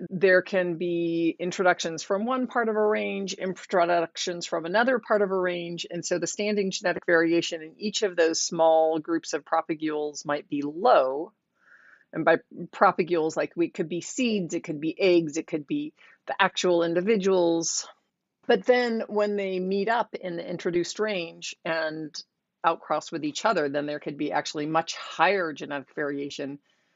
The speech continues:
than found in most native populations. So that's one thing that can happen. Another thing that's important to remember is that if bottlenecks are short, most heterozygosity remains.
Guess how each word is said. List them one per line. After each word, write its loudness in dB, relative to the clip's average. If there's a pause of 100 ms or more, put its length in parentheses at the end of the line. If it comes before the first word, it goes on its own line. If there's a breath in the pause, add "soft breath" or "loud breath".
(220)
than 4
found 2
in -6
most -6
native -4
populations. -6
So -6
that's 0
one -2
thing -4
that -2
can -8
happen. -4 (500 soft breath)
Another 6
thing 0 (140)
that's 0
important -6
to -4
remember 0
is 2
that 4
if -2
bottlenecks 0
are -4
short, -4 (540)
most 2 (100)
heterozygosity -2
remains. -6